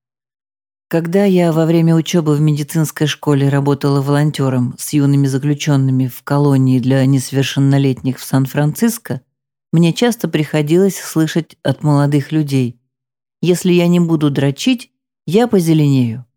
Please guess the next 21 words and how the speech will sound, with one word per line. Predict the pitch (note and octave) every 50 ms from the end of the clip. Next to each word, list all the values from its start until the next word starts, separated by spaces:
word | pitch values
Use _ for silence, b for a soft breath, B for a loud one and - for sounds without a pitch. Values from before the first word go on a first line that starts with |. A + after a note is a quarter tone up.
| _ _ _ _ _ _ _ _ _ _ _ _ _
В | -
семенной | - - F#3 F#3+ F#3+ G3 G3 G3+ G#3+ A3 G#3+ G#3
жидкости, | F#3 A3 B3+ A#3 - - E3+ D3+ - - - C3+
которую | C3 - - C#3+ - D#3+ D#3+ D#3 D#3
мужчины | D3+ D#3 D#3 D3 - - - F#3+ F3+ E3 D#3 C#3+
производят | - - D3 D3 D3+ D3 D3 D3+ D3+ C#3+ C3 C3 - -
ежедневно, | C3+ C3+ C3+ D3+ D3+ D#3+ F#3+ A3 A#3 A3 F#3+ D#3 C#3+ - _ _ _ _ _ _
присутствует | - F3 F3+ E3+ - C4 A#3 - - - G#3+ G#3 G#3 G3+ G#3
не | G3+ G3+
только | G3+ - B3+ A3+ - G3 F#3+
сперма, | - - - - E3+ D3+ C#3+ C3+ C3 B2+ B2+ - -
но | - F3 F#3+ G3 F#3
и | F3 D#3
кальций, | - - - F#3+ G3+ G#3+ G#3 G#3+ - - G#3 G#3 G3+ G3+ -
глюкоза | - D3+ D#3+ D#3+ D#3 D3 - - F3+ F#3+ F#3 E3+ E3+ E3 D#3 _ _ _ _ _ _
и | - F#3 F3+
другие | E3 E3+ E3 D#3+ C#3+ D3+ E3 F#3+ G3
вещества | F3 D#3+ D3 C#3 - - C3+ - - C3+ C#3+ D#3+
для | D3+ D#3 C#3+ C#3 C3+
ее | C3+ C3+ D3+ D3+
питания. | - - D#3 - - D3 C#3 B2+ A#2+ A#2+ A#2 A#2 C3+ C3